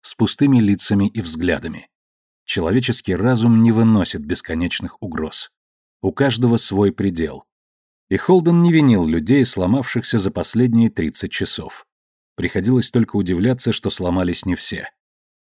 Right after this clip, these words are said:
Впрочем, он не удивился, застав жену Басси и его сына за работой при группе химиков. "Доктор Мертон!" — с виноватой улыбкой приветствовал он женщину. "Капитан!" — ответная улыбка была слабой и очень усталой.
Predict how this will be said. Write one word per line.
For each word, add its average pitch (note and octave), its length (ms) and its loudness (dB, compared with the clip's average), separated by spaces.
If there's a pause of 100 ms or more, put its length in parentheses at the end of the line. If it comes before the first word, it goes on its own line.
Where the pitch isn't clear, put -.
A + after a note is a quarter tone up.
(200)
Впрочем, D#3 380 2
он D#3 160 2
не C#3+ 80 4
удивился, C3 720 2
застав G2+ 440 0
жену A2 260 4
Басси G2+ 420 0
и G#2 160 -4
его E2+ 180 -2
сына A#2+ 460 2 (240)
за G2 200 -2
работой B2 460 0
при A2 160 0
группе D#2+ 340 -4
химиков. - 600 -10 (760)
"Доктор C3 540 2
Мертон!" — C3 600 2 (360)
с - 140 -8
виноватой G2+ 540 2
улыбкой A#2+ 440 0
приветствовал A#2+ 680 0
он F2 180 -4
женщину. D#2+ 560 -4 (560)
"Капитан!" — A2 720 2 (480)
ответная F#2+ 540 -2
улыбка G2+ 420 -4
была E2+ 180 -2
слабой A#2 480 0
и A#2+ 140 -6
очень F2+ 320 -4
усталой. - 580 -8